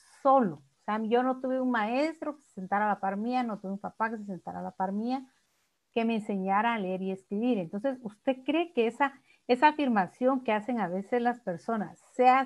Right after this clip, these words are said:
cierta o no sea cierta? Porque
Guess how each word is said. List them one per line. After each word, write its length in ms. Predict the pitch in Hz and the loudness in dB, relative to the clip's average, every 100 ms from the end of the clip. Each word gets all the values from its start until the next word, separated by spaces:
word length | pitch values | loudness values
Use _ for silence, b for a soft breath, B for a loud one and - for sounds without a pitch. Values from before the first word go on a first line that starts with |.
| 254 | -2
cierta 520 | 269 294 349 370 - 427 494 _ _ - | -4 2 2 0 -4 -6 -6 _ _ -4
o 160 | 208 | 0
no 400 | 202 202 208 208 | 2 2 2 0
sea 400 | 208 - 233 220 | -2 0 4 4
cierta? 500 | 214 339 466 - 214 | 2 0 0 2 2
Porque 340 | 208 208 196 | 2 -2 -4